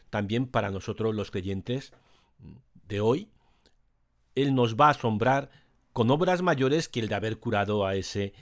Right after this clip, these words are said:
pobre paralítico. ¿Y,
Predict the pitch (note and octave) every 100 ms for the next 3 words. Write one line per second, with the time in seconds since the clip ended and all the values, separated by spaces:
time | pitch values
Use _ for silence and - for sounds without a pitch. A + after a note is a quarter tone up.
0 | - _ _ G2 F#2+ G2 G2+ _ _ _
1 | - G#2 F#2 F#2+ G#2 F#2+ - - - _
2 | _ _ _ _ _ _ _ _ C#3 C3+
3 | C3 C3 B2